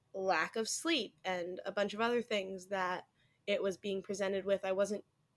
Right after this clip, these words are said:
eating as well because I was just f-, so focused on getting the most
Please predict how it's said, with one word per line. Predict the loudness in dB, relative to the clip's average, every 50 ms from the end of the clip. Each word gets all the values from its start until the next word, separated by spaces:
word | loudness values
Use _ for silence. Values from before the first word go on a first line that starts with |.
| _ _ _ -8
eating | -4 0 2 4 4 4 4 2 0 0 -2 -4 -2
as | 2 2 2 2 2
well | 2 4 4 4 2
because | 0 -2 -2 0 -2 0 0
I | -2
was | -4 -4 -6
just | -6 -8 -6 -6 -8 -10 -10 _ _ _ _ _ _ _ _ _ _ _ _ _ _ _ _ _ -14 -8 -6
f-, | -4 2
so | 6 6 6 6
focused | 6 4 4 4 2 0 0 2 2
on | 4 6 6 4 4 2 -2 -4 -6 -8 -12 _ _ _ _ _ _ _ _ _ _ _ _ _ _ -6 0
getting | 4 4 6 6 4 2 2
the | 2
most | 2 2 2 2 2